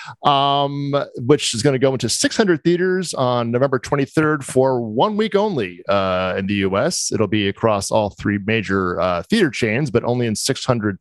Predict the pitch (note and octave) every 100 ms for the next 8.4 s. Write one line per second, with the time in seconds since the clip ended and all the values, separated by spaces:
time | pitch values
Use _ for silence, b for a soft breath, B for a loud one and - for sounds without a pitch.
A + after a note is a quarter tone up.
0 | - D#3+ G#2+ E2+ F2+ - - B B B
1 | B B - G#2 G2+ G2 G2 G2 G2 F#2+
2 | F#2+ G2 - A#2+ A#2 A#2+ A#2 A#2 A2 G#2+
3 | G2+ G2+ A2+ - A2 - - - G#2 G2+
4 | G2 F#2+ F#2+ F2+ F2+ G#2 G2+ A#2 - G2+
5 | A#2 G2 G#2 F#2+ - _ - - - -
6 | - - - E3 D#3 C3+ - A2+ G#2+ G#2+
7 | G#2+ F#2 F2+ F#2 F#2 F2 F2 F2+ F2 -
8 | G2 F2+ F2+